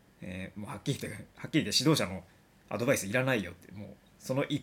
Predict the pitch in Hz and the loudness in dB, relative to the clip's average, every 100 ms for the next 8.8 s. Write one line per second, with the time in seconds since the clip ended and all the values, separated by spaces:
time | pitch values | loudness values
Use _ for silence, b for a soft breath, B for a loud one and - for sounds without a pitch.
0 | - 170 135 110 90 110 117 87 - - | 0 2 2 0 -2 2 2 0 -8 -20
1 | - 175 120 98 117 117 135 120 101 101 | 2 6 6 4 -2 0 2 2 2 -2
2 | 92 104 - 113 95 110 123 92 b b | -4 -4 0 -2 0 0 0 -2 b b
3 | b b 131 151 143 110 104 104 101 113 | b b 2 4 4 2 -2 -2 0 0
4 | 117 - 90 - 107 101 104 92 - 104 | -2 -4 -4 -2 -2 -2 -4 -4 -6 -4
5 | 95 92 - 82 - - b b b _ | -4 -4 -8 -12 -20 -20 b b b _
6 | - - _ - _ - 151 95 - 123 | -20 -20 _ -20 _ -6 -6 -6 -4 0
7 | 135 127 95 95 101 101 92 90 95 101 | 0 0 -2 -4 -8 -8 -8 -10 -8 -8
8 | 78 107 135 196 127 95 78 | -8 -4 0 0 0 -6 -10